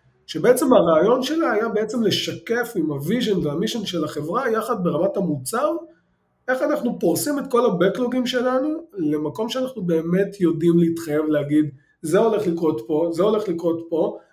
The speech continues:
זה הולך לקרות שם", ואני חושב שזה מייצר הרבה הרבה שקיפות והרבה הרבה יותר פשטות להבין איך, מתי ייצ-, ייווצר הערך הנוסף הזה שכולנו מייחלים לו, וגם איך אנחנו מייצרים את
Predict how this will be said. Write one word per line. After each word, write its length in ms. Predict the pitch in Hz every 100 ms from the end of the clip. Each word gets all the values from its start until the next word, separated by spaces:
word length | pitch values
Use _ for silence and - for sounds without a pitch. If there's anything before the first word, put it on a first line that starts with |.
| -
זה 120 | 185
הולך 260 | 233 233 185
לקרות 300 | 170 180 180
שם", 260 | 180 226 311 - - - -
ואני 120 | 160
חושב 140 | 262
שזה 200 | 277 262
מייצר 380 | 220 175 175 226
הרבה 380 | 214 175 165 226
הרבה 520 | 208 180 190 196 190
שקיפות 520 | 180 - 165 - 226
והרבה 200 | 190 175
הרבה 160 | 214 214
יותר 200 | 208 202 - -
פשטות 400 | 123 - 269 226
להבין 440 | 311 311 277 262 -
איך, 180 | 226 240 247
מתי 460 | 185 165 - 254 262
ייצ-, 680 | 254 254 175 - - _
ייווצר 520 | - 160 143 147 226 233
הערך 520 | 208 - 196 220 214 180
הנוסף 420 | 151 135 170 180
הזה 140 | 165
שכולנו 520 | 160 143 170 165 165
מייחלים 440 | 143 135 - 262 233
לו, 260 | 202 208 - _ _ _ -
וגם 400 | 156 170 240 220
איך 140 | 208
אנחנו 280 | 220 214 202
מייצרים 540 | 170 151 - 185 185 190
את 200 | 175